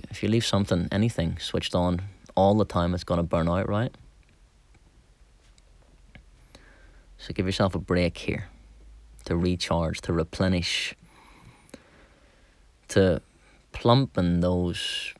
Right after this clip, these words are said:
little intervertebral discs in between the spine, just by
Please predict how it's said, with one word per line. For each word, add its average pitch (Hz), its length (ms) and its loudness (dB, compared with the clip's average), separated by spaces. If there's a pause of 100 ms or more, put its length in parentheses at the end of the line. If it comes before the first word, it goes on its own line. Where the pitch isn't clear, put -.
little 98 220 2
intervertebral 87 680 0
discs - 460 -4
in 90 100 0
between 87 380 0
the 82 80 0
spine, 87 440 -4 (680)
just - 240 -10
by 92 300 2